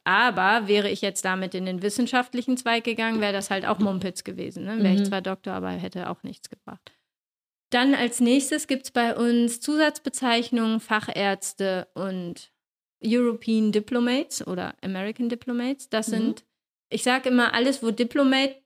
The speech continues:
Speaker 1: steht, der Titel klingt am beknacktesten, da steht dann E C V N, E C irgendwas, für
Speaker 2: Mhm.
Speaker 1: E C schieß mich tot,
Speaker 2: <laughs>
Speaker 1: E C,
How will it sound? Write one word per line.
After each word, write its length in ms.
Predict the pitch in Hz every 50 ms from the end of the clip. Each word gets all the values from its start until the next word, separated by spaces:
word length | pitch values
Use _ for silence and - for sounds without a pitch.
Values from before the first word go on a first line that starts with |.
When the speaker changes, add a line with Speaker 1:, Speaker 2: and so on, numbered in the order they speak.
| _ _ -
Speaker 1:
steht, 500 | - - - 262 277 311 311 - 233 214
der 120 | 226 214
Titel 300 | 214 - 269 262 277 269
klingt 340 | 262 - 262 262 294 339 -
am 180 | 254 247 247 247
beknacktesten, 760 | 233 233 - 226 196 214 - - - 302 - - 311 294 277
da 120 | 247 233
steht 240 | - - 247 233 233
dann 180 | 240 220 220 -
E 200 | - 220 240 233
C 240 | - 247 226 226
V 300 | 220 - 208 202 214 214
N, 260 | 175 208 220 233 233 226
E 220 | - 214 220 220
C 280 | - - 226 214 214 202
irgendwas, 600 | - 220 233 233 220 - - 240 247 254 - - - _
für 80 | - 226
Speaker 2:
Mhm. 60 | 220
Speaker 1:
E 140 | 220 240 247
C 400 | 240 240 214 214 208 208 202 202
schieß 220 | - - 240 226
mich 160 | 247 254 254 254
tot, 320 | 196 262 269 277 269 240
Speaker 2:
<laughs> 80 | - -
Speaker 1:
E 120 | 196 214
C, 320 | 208 - 214 214 214 208